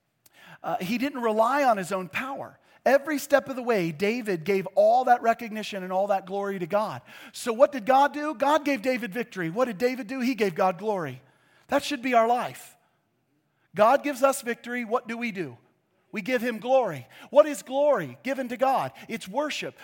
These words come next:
What is worship? Obedience. Where do we find out where to obey? God's word. It's all connected. So if God gives us, uh, blessing, if God gives us victory,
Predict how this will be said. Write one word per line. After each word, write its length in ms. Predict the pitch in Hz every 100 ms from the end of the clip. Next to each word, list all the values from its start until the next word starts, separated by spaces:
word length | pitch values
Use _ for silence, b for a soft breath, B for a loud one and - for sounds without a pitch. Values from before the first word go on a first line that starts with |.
| B
What 160 | 254 294
is 160 | 240
worship? 440 | 277 302 - 165 B B
Obedience. 640 | 226 185 302 294 180 143 196
Where 200 | 285 311
do 60 |
we 100 | 294
find 320 | - 285 294
out 100 | 294
where 140 | 285 294
to 160 | 294
obey? 340 | 285 294 302 202
God's 280 | 269 277 247
word. 320 | 302 226 185
It's 160 | 185 269
all 240 | 285 240
connected. 420 | 262 254 - 143 - _ _ _ _ _ b b b b
So 200 | - 285
if 160 | 262 -
God 380 | 285 311 294 233
gives 280 | 294 226
us, 380 | - 277 262 - B B -
uh, 220 | - -
blessing, 600 | 180 262 294 277 226 170
if 140 | 180
God 420 | - 254 285 277 B 233 180
gives 280 | 180 302 240
us 200 | 285 -
victory, 640 | 202 302 - 226 165 120